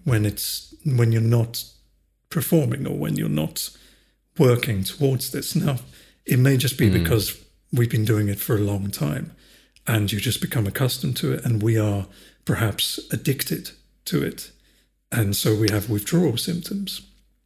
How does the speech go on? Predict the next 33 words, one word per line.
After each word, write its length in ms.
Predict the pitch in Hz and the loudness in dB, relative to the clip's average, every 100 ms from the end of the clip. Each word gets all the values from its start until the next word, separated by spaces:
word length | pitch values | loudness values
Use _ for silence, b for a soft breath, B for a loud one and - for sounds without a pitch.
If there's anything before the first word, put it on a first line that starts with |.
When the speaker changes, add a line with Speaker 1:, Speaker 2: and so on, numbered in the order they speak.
| _ - - B B - | _ -14 -12 B B 2
Speaker 1:
But 80 | 147 | 4
it's 180 | 170 185 | 6 6
not 160 | 185 | 6
even 240 | 175 151 123 | 4 4 4
an 120 | 131 | 6
ego 320 | 180 123 117 | 4 2 -2
boost, 300 | - - - | -4 -6 -6
because 260 | 180 147 156 | -4 -2 0
I 80 | |
spend 280 | 175 175 147 | 0 0 2
most 240 | 135 143 - | 0 0 0
of 60 | |
my 60 | 120 | 0
time 320 | 120 123 110 | 2 2 2
on 120 | 107 | 2
stage 420 | - 139 131 131 - | 0 -2 -2 -2 -2
concerned 500 | 127 - 151 147 - | -2 0 -2 -2 -4
about 380 | 170 156 196 B B B B - | -4 -4 -6 B B B B -2
technical 460 | 175 226 - 127 | 0 2 2 2
elements, 680 | 107 104 98 98 - - - B B B - | 2 0 -4 -6 -8 -12 -12 B B B 0
and 120 | 123 | 2
it's 140 | 123 | 4
only 220 | 160 147 | 2 2
very 320 | 120 123 113 104 | 2 4 4 2
rare 380 | 117 123 113 98 | 2 2 0 -2
that 460 | 104 95 - - - 131 | -2 -4 -8 -10 -12 -8
I 40 | |
get 260 | 127 120 - | -4 -4 0
the 300 | 104 98 b b b - | 0 0 b b b -8
chance 280 | - 110 - | -2 -2 -2
to 100 | 117 | -2
relax, 560 | 104 117 117 - - 180 | 0 0 -2 -6 -6 -4
and 340 | 151 170 | -4 -4